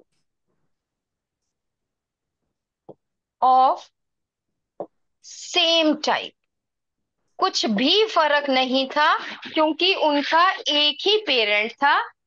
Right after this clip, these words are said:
जिसकी ब्रांच को काटकर सभी दस, बीस, तीस, सौ प्लांट्स लगाए, वो सभी के सभी एक जैसे थे, सभी में एक टाइप का फ्रूट लगता था और वो बहुत ही डिलीशियस भी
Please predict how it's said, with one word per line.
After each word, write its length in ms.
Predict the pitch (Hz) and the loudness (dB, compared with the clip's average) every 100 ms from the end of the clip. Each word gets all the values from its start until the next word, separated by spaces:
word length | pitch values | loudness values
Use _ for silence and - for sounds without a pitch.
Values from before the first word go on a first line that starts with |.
| 226 | -6
जिसकी 560 | 226 320 - 403 440 | -4 -4 -2 0 0
ब्रांच 420 | 208 - 247 254 | 2 2 2 0
को 180 | - 277 | 0 0
काटकर 760 | 269 226 202 190 - 269 339 440 - _ | 2 2 2 -2 -2 0 0 -2 -16 _
सभी 520 | - 311 240 294 226 | -4 -2 2 0 0
दस, 340 | 262 294 294 | 0 0 -2
बीस, 400 | 220 277 285 285 | -4 0 0 -2
तीस, 380 | - 294 277 277 | -4 -2 -2 -2
सौ 240 | 285 269 294 | 2 2 2
प्लांट्स 440 | 294 247 240 233 | 2 0 0 -2
लगाए, 460 | 226 214 262 392 - _ 359 | 0 0 0 -2 -8 _ 0
वो 120 | 440 | 0
सभी 440 | 427 349 262 370 | 0 -2 2 0
के 160 | 359 381 | 2 -2
सभी 400 | - 330 311 381 | 0 0 2 2
एक 300 | 285 240 226 | 2 0 0
जैसे 340 | 226 214 247 240 | -2 0 -2 0
थे, 200 | 320 392 - _ - | 0 0 -4 _ -10
सभी 420 | - 339 269 403 | -2 0 2 2
में 120 | 415 | 2
एक 300 | 392 294 277 - | 2 0 0 0
टाइप 260 | 269 247 - | 0 0 -2
का 120 | 254 | -2
फ्रूट 360 | 233 247 247 233 | -2 -2 -2 0
लगता 400 | 254 - 285 277 | -2 -2 -2 0
था 200 | 294 381 415 - | 2 2 0 -4
और 160 | - 349 | 0 0
वो 220 | 247 311 | 2 2
बहुत 480 | 247 233 233 254 - | 2 0 2 0 0
ही 100 | 339 | -2
डिलीशियस 760 | 226 254 240 226 247 233 226 | 0 0 0 -2 0 -2 -2
भी 260 | 202 247 254 | -4 -2 -4